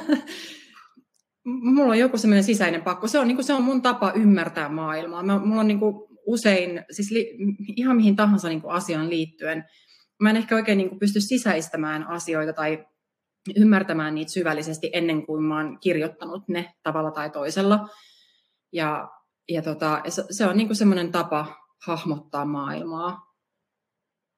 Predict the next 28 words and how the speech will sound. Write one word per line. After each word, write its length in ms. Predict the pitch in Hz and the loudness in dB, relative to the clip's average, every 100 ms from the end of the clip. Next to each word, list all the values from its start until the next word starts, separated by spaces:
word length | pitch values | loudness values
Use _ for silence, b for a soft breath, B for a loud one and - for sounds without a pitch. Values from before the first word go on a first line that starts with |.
| _ _ _ _ | _ _ _ _
Ja 100 | 202 | 2
sitten 280 | 208 208 196 | 2 2 2
kun 120 | 202 | 2
sen 260 | 202 208 202 | 4 4 4
saa, 220 | 240 220 | 2 2
niinku, 180 | 190 175 | 0 -2
tehtyä 480 | 185 165 - 160 156 | -4 -6 -4 -4 -2
ja 80 | 160 | -2
saa 220 | 185 175 | -4 -4
sen 200 | 165 151 | -4 -4
valmiiksi 460 | 147 151 151 147 | -4 -6 -8 -8
sen 160 | 156 147 | -6 -4
tekstin, 400 | 151 - 156 151 | -6 -4 -2 -2
niin, 300 | 147 147 - | -2 -4 -6
niin, 200 | 151 147 | -4 -2
tota, 360 | 147 147 151 147 - - _ _ _ _ - _ - | -4 -4 -4 -4 -8 -16 _ _ _ _ -20 _ -10
niin 560 | 165 151 151 151 147 - | -4 -2 -2 -4 -6 -6
kyllä 160 | 160 160 | -4 -2
se 40 | |
sit 160 | 170 160 | -2 0
on, 60 | |
niinku, 180 | 147 143 | 0 0
aina 140 | 156 | -2
palkitsevaa. 1040 | 156 170 147 147 - 156 - - 190 - _ _ _ _ _ _ _ _ _ _ _ | -2 -2 -2 -4 -8 -8 -8 -10 -12 -16 _ _ _ _ _ _ _ _ _ _ _
Niinku, 180 | - 131 | -16 -10
ihan 220 | 147 151 | -8 -6
tosi 200 | 151 151 | -6 -8
palkitsevaa. 960 | - 123 165 165 147 143 156 - - | -6 -6 -6 -6 -6 -4 -6 -8 -14